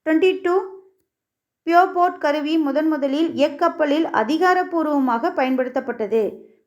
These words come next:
பியோபோட் கருவி முதன் முதலில் எக்கப்பலில் அதிகாரப்பூர்வமாக பயன்படுத்தப்பட்டது.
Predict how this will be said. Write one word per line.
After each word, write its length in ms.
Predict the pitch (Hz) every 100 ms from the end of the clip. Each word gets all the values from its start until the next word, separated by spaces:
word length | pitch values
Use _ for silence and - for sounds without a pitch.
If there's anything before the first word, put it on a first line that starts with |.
| -
பியோபோட் 440 | 254 302 247 294
கருவி 640 | 294 247 226 220 285 339 -
முதன் 260 | 226 226 294
முதலில் 500 | 277 247 254 349 247
எக்கப்பலில் 680 | 269 277 311 294 254 302
அதிகாரப்பூர்வமாக 1200 | 349 220 233 302 349 359 359 311 285 262 240 226 320
பயன்படுத்தப்பட்டது. 960 | 285 262 262 262 269 240 233 220 302